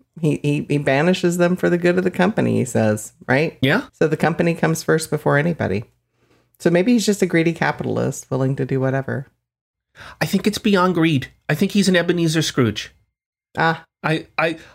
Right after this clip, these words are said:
Speaker 2: I, I see him more along those lines. All right. We have two more characters to talk about.
Speaker 1: We do. Um,
Speaker 2: Uh, wanna tackle Roz first?
Speaker 1: Yeah, let's talk
Speaker 2: Or do you
Speaker 1: about
Speaker 2: wanna
Speaker 1: Roz.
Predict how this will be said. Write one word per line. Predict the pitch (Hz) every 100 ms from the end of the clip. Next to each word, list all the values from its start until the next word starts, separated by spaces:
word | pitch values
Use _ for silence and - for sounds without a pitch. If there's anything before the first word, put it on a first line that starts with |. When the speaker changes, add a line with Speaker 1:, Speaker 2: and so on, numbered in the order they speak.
| -
Speaker 2:
I, | 165 165
I | 170
see | - 214
him | 226
more | 208 175 170
along | 170 156 151
those | 139 135 127
lines. | 104 82 71 - - _ _ _ _ - - - _ _ _ _ _ -
All | 123
right. | - - _
We | 180
have | 190 -
two | - 247
more | 220
characters | - 139 131 127 120
to | -
talk | 127 110 - -
about. | 104 90 90 - _
Speaker 1:
We | 156 180
do. | 170 185 220 175 92 78 117 _ _
Um, | -
Speaker 2:
Uh, | 147 143 127 123 147 147 - -
wanna | 143 135
tackle | 165 - 151
Roz | 139 147 165 180
first? | - 208 254 - - - -
Speaker 1:
Yeah, | 247 294
let's | 180 -
talk | 180
Speaker 2:
Or | 147
do |
you |
Speaker 1:
about | 156
Speaker 2:
wanna | 151
Speaker 1:
Roz. | 104 78 117 -